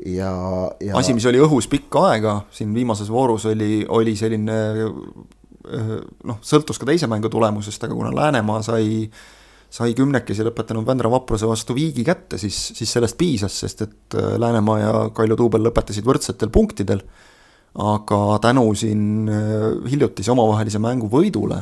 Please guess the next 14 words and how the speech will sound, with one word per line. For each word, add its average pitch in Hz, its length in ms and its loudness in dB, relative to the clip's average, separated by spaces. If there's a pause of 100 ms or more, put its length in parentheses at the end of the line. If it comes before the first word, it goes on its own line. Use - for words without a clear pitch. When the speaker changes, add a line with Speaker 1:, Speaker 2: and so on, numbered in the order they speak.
Speaker 2:
Läänemaa 101 500 0
oli 104 240 0
omavaheliste 107 560 0
mängude 110 320 -2
arvestuses 104 460 -4
peal 175 320 2 (960)
ja 104 360 -2
sellest 123 260 -4
piisaski. - 380 -8 (500)
Speaker 1:
Jah, 113 220 -4 (100)
Argo 131 280 2
Arbeiterit 101 640 -2
Kalju 113 260 0
spordidirektorina 87 1120 -6